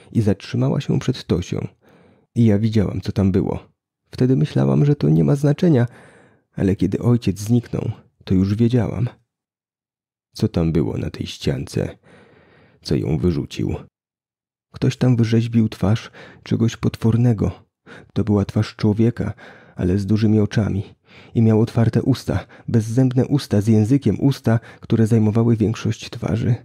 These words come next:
A w tych ustach była woda. „Czarny las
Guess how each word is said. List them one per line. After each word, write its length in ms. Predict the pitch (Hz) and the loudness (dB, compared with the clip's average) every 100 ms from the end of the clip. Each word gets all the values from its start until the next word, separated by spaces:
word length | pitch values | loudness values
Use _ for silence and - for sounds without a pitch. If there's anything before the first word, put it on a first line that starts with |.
| _ _ _ _ _ _ _ | _ _ _ _ _ _ _
A 120 | - | -6
w 80 | - | -4
tych 200 | 104 - | -4 -2
ustach 580 | 113 - - 64 - - - _ - | -2 -2 -4 -4 -6 -12 -20 _ -6
była 380 | 85 80 107 - _ - | -2 0 -2 -4 _ -10
woda. 540 | - 78 - 95 - _ _ _ _ _ _ _ _ _ _ _ _ _ | -4 -4 -4 -10 -14 _ _ _ _ _ _ _ _ _ _ _ _ _
„Czarny 520 | - - 67 82 80 78 | -8 -4 -2 -2 0 0
las 540 | 73 95 95 - | 0 -2 -6 -12